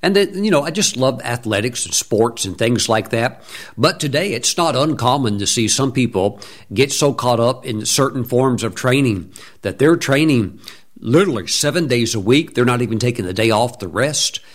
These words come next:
Uh, maybe they're resting a certain body part, but if they're resting that part, they're training another part. <laughs> So maybe they're resting their upper body, but now they're training legs. And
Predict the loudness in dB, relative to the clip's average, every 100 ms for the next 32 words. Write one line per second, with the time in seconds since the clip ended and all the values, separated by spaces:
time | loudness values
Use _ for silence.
0 | -20 -6 -2 0 -2 -6 0 2 2 0
1 | 2 0 -2 -4 -4 -4 -4 -2 0 2
2 | -2 -2 -2 -2 -4 -10 -6 -2 2 0
3 | 0 0 0 0 -2 -2 -2 -6 0 2
4 | 4 4 2 2 -2 -4 -8 -6 -6 -2
5 | -2 0 0 0 0 -12 -12 -2 0 2
6 | 2 0 -2 -2 -2 -2 -4 -2 0 0
7 | -2 -2 -2 0 0 0 2 2 2 0
8 | -2 -4 -4